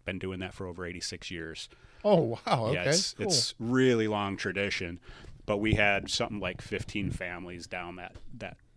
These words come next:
Speaker 1: that
Speaker 2: That's
Speaker 1: year.
Speaker 2: awesome.
Speaker 1: Uh, we had past masters, deputies from all over,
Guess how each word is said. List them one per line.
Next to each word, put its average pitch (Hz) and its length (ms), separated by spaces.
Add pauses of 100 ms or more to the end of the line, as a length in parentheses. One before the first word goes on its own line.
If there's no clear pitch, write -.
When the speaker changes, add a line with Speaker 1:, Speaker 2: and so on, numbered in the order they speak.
(160)
Speaker 1:
that 95 140
Speaker 2:
That's 95 140
Speaker 1:
year. 95 200
Speaker 2:
awesome. 90 260 (280)
Speaker 1:
Uh, 92 260
we 98 100
had 98 220
past 101 360
masters, 104 840 (420)
deputies 104 960
from 98 220
all 92 240
over, 95 380